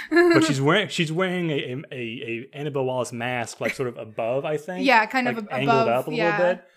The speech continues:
Speaker 2: And then she's got, I guess, like, some puppetry or some green screen stuff on the back of her
Speaker 1: Mm-hmm,
Speaker 2: head.
Speaker 1: mm-hmm.
Speaker 2: Anyway, it's, it's, it is, this is the thing, right? This image is clearly the thing that James Wan wanted to put in the movie.
Speaker 1: Yeah.
Speaker 2: And he built the entire movie around it.
Speaker 1: And it works.
Speaker 2: And it works.
Speaker 1: It works
Speaker 2: It's
Speaker 1: really
Speaker 2: honestly
Speaker 1: well.
Speaker 2: worth it.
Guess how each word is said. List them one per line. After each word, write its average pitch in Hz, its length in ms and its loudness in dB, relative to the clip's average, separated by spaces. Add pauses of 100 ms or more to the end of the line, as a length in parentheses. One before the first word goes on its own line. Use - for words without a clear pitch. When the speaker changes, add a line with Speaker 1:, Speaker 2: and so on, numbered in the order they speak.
(220)
Speaker 2:
And 131 120 -4
then 135 80 -2
she's 123 200 -8
got, 120 180 0
I 113 60 0
guess, 117 280 -4
like, 110 140 -6
some 110 240 -10 (100)
puppetry 120 340 -4
or 104 120 -4
some 107 240 -12
green 113 260 -8
screen 110 160 -10
stuff 104 200 -8
on - 60 -14
the 110 40 -10
back 101 220 -8
of 262 60 -8
her 247 60 -2
Speaker 1:
Mm-hmm, - 80 -4
Speaker 2:
head. 101 240 -4
Speaker 1:
mm-hmm. 220 320 -10 (380)
Speaker 2:
Anyway, 170 260 2
it's, - 140 -6
it's, 175 320 -6
it 160 180 -2
is, 135 260 -2 (680)
this 175 260 0
is 196 80 0
the 151 100 -2
thing, 117 300 -2
right? 107 240 -2
This 147 240 0
image 131 400 -2
is 131 220 -10
clearly 123 400 -4
the 113 100 -4
thing 113 280 -8
that 110 120 -6 (280)
James 120 280 -6
Wan 110 220 -6
wanted 110 260 -8
to 104 120 -6 (300)
put 127 140 -6
in 113 80 -8
the 110 40 -6
movie. 113 500 -6
Speaker 1:
Yeah. - 300 -14
Speaker 2:
And 131 80 -2
he 123 60 0
built 127 220 2
the 135 60 -2
entire 123 340 -2
movie 117 280 -2
around 104 320 -6
it. 139 180 -4
Speaker 1:
And 302 100 6
it 349 80 2
works. 285 420 4
Speaker 2:
And 165 80 -4
it 208 80 0
works. 202 320 4
Speaker 1:
It 262 60 -6
works 277 260 4
Speaker 2:
It's - 60 -14
Speaker 1:
really 285 160 0
Speaker 2:
honestly 233 300 4
Speaker 1:
well. 220 80 -8
Speaker 2:
worth 139 260 4
it. 101 80 -6